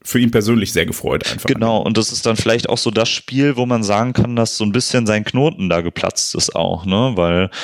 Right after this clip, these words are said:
Speaker 2: in den Wochen danach, ähm, zeigt er, oder zeigte er ja wirklich auch eine, ähm, ja, eine, eine stetig ansteigende Formkurve.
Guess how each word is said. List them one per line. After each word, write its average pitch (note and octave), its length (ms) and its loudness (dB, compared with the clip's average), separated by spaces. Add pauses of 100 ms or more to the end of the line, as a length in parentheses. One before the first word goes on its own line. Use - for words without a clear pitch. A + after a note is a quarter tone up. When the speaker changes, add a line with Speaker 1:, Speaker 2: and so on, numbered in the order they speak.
(200)
Speaker 2:
in G2+ 160 0
den G2 360 0
Wochen A2 340 0
danach, F#2+ 640 0 (100)
ähm, G2 640 0 (360)
zeigt G#2+ 340 0
er, A2 220 2
oder G2 180 2
zeigte - 340 0
er G2+ 200 2
ja G2+ 180 0
wirklich A2 400 0
auch G2+ 240 0
eine, G#2 360 2 (460)
ähm, F#2+ 600 0 (300)
ja, G#2 140 2
eine, G2+ 160 0
eine G2 760 0
stetig - 640 -2
ansteigende A#2 480 0
Formkurve. E2 720 0